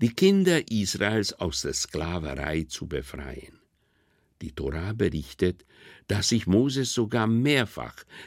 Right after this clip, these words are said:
geweigert hatte, diese Mission zu übernehmen.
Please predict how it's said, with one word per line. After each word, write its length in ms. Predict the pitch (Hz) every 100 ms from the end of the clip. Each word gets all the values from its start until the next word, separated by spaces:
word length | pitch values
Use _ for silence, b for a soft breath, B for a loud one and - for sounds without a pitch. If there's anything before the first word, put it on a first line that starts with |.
| -
geweigert 840 | 107 95 123 156 147 101 82 69 -
hatte, 320 | 65 67 64
diese 420 | 67 71 69 71
Mission 960 | 67 69 - - - 73 87 104 76 58
zu 260 | - 67
übernehmen. 720 | 65 71 73 92 90 67 -